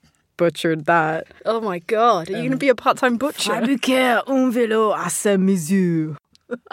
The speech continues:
Speaker 1: I prefer the Italian version, which actually, it looks like bike date, but is pronounced bike da te,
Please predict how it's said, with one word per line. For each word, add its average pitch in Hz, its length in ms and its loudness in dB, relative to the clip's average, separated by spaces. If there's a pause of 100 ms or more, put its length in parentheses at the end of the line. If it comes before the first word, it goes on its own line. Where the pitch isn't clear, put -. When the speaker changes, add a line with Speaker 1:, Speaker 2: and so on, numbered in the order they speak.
(1040)
Speaker 1:
I 202 80 2
prefer 240 320 -2
the 175 100 2
Italian 170 500 0
version, 156 520 -4
which 170 280 -4 (100)
actually, - 380 -4
it 175 80 2
looks 208 220 2
like 175 180 0
bike 160 300 0
date, - 480 -2 (420)
but 170 120 4
is 156 420 -4
pronounced 165 560 -2 (100)
bike - 480 -2 (140)
da 147 200 0
te, 180 400 -4